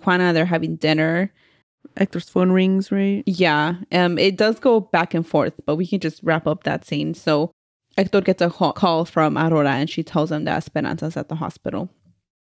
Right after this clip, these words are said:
Speaker 1: And then they, of course, leave to go see her. Mm, I mean, the rest of this is just Johnny and Patty are in Esperanza's room, and she tells them that she won't be able to work, and she doesn't know how she's gonna pay for the hospital bill.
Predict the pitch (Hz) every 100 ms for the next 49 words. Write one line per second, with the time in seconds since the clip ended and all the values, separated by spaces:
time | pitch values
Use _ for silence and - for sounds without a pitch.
0 | - - 175 170 156 151 156 - 139 156
1 | 170 165 170 175 - 160 175 214 - _
2 | _ _ _ _ 226 226 233 226 220 190
3 | 202 196 180 170 185 185 165 - 160 165
4 | - - 156 156 160 160 165 160 156 151
5 | 156 160 - 170 170 175 175 175 175 175
6 | 180 _ _ _ _ _ 165 - 143 -
7 | 180 190 170 165 - 175 170 165 165 165
8 | 156 180 185 185 185 - _ _ _ _
9 | _ - 185 175 165 165 180 160 165 160
10 | 156 - 151 151 139 104 - 165 170 190
11 | - 180 165 156 151 160